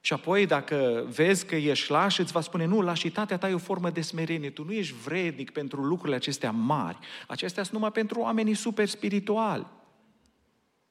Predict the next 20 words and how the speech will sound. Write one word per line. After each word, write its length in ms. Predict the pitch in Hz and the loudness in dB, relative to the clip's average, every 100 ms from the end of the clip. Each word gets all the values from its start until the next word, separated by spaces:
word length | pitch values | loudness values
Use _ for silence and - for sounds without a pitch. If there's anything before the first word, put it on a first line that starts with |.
| _ - | _ -14
Dar 220 | - 135 | -8 -6
cerința 420 | - 139 180 175 | -6 -2 -2 -2
aceasta 320 | 139 185 170 | -4 -4 -4
este 180 | 139 - | -4 -4
pentru 280 | 127 131 127 | -4 -4 -4
absolut 440 | 143 156 160 147 | -6 -6 -6 -6
fiecare 520 | 135 147 135 143 127 123 | -4 -6 -6 -6 -6 -6
din 200 | 113 113 | -4 -2
noi. 260 | 139 117 - - _ _ _ _ _ _ _ _ _ _ _ _ _ _ _ _ _ _ _ _ _ _ | -2 -2 -8 -20 _ _ _ _ _ _ _ _ _ _ _ _ _ _ _ _ _ _ _ _ _ _
Fraților, 500 | - 156 170 156 139 | -2 -2 0 0 0
dacă 220 | 135 131 | -2 -4
vrem 240 | 135 170 | -4 -4
ca 180 | 175 156 | -4 -6
Duhul 380 | 123 156 156 143 | -4 -6 -4 -4
Domnului 440 | 143 147 147 131 | -4 -4 -4 -4
să 180 | 120 131 | -4 -6
domnească 720 | 113 113 120 135 127 - - - | -6 -4 -2 -4 -6 -10 -12 -12
în 140 | 117 | -12
viața 360 | 113 127 127 110 | -8 -10 -10 -8
noastră, 440 | 120 120 - 120 | -8 -8 -10 -14